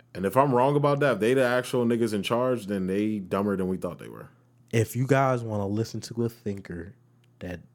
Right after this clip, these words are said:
Speaker 2: that dumbs it down for you just a smidge, you gotta listen to Alan Watts. That dude is something special. I'm
Speaker 1: Never
Speaker 2: trying to
Speaker 1: heard
Speaker 2: tell
Speaker 1: of
Speaker 2: you.
Speaker 1: that nigga. I'm honestly more of, like, a, like, a space guy. Like, I love space, man.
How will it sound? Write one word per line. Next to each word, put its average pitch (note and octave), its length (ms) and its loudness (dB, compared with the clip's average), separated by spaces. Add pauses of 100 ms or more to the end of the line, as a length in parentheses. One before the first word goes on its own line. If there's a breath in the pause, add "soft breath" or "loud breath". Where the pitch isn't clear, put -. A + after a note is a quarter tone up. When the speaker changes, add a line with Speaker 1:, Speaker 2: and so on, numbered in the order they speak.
(120)
Speaker 2:
that F2 340 -12
dumbs G2+ 320 -2
it G#2 140 -6
down G#2+ 300 -4
for F#2+ 220 -10
you F2+ 140 -8
just G2 300 -8
a - 20 -10
smidge, F#2+ 600 -6 (460 soft breath)
you G2 100 -12
gotta A2 260 0
listen A2+ 320 -2
to F#2 180 -12
Alan G2 440 -6
Watts. F#2 580 -12 (220)
That A2 280 -8
dude G#2+ 680 -8
is G2 160 -16
something F#2 300 -16
special. F2+ 420 -20 (200)
I'm - 80 -20
Speaker 1:
Never - 120 -10
Speaker 2:
trying - 20 -16
to - 60 -16
Speaker 1:
heard - 100 -18
Speaker 2:
tell F2 120 -18
Speaker 1:
of - 80 -16
Speaker 2:
you. E2+ 80 -18
Speaker 1:
that - 80 -20
nigga. - 60 -20 (520 loud breath)
I'm E3 180 6
honestly D3+ 340 4
more A#2+ 220 2
of, G2+ 100 -2
like, G2 240 -2
a, F2+ 280 -4 (1700 loud breath)
like, F#2+ 300 -2
a E2+ 300 -2 (440 loud breath)
space F#2+ 480 -4
guy. F#2 380 -2 (160)
Like, F2+ 100 -8
I F#2 40 -2
love F#2 280 -4
space, E2+ 380 -10
man. E2 260 -10